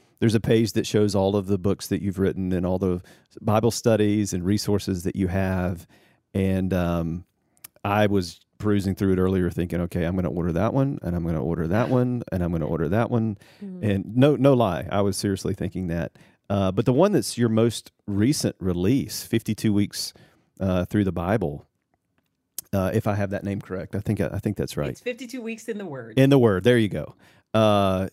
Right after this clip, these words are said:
Speaker 1: tell us about that one. Uh, when, when did that one come out, and, and what's, what's the, uh, I think I know from the title what the heart behind it is, but, um, would love to hear kinda your heart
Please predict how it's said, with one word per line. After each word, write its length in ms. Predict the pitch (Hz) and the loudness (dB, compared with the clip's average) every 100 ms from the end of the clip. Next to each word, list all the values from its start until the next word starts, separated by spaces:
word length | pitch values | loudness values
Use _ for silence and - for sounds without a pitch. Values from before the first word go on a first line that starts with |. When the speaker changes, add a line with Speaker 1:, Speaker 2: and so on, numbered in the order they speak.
| - - | -10 2
Speaker 1:
tell 180 | 151 | 4
us 100 | 196 | 4
about 220 | 196 196 - | 2 0 2
that 200 | 143 - | 2 2
one. 260 | 175 160 - | -2 -2 -2
Uh, 200 | 104 101 98 104 - - _ - | 0 0 -2 -10 -14 -18 _ 0
when, 280 | 117 151 | 4 4
when 240 | - 139 165 | 4 4 4
did 100 | 135 | 4
that 160 | 139 | 4
one 80 | 117 | 2
come 240 | - 123 113 | 0 2 4
out, 280 | 107 110 | 4 4
and, 260 | 95 90 - | 2 0 -2
and 360 | 98 92 92 95 | 0 0 0 2
what's, 380 | 113 - - - | 2 0 -8 -10
what's 380 | - 107 104 - | -2 0 0 -2
the, 200 | - 95 | 0 2
uh, 200 | 87 - | 2 0
I 60 | 92 | -2
think 240 | 123 123 | -2 2
I 80 | 107 | 2
know 320 | 95 98 104 | 4 4 4
from 340 | - 110 107 101 | 2 0 0 0
the 80 | |
title 460 | 90 - 135 107 92 | -2 0 2 2 2
what 140 | 98 | 0
the 80 | 90 | 0
heart 160 | 95 - | -2 -2
behind 300 | 87 85 87 | -4 -4 -4
it 120 | 85 | -4
is, 260 | 76 92 - | -4 -4 -4
but, 280 | - 92 - _ _ _ _ _ - | 0 0 -2 _ _ _ _ _ -4
um, 360 | 98 90 87 78 | 0 0 -2 0
would 140 | 104 | 0
love 160 | 107 98 | 2 0
to 80 | |
hear 380 | 98 98 95 95 _ _ _ | 0 2 2 -2 _ _ _
kinda 220 | - 95 | -2 0
your 180 | 95 101 | 2 0
heart 300 | 95 95 - | 0 -2 -2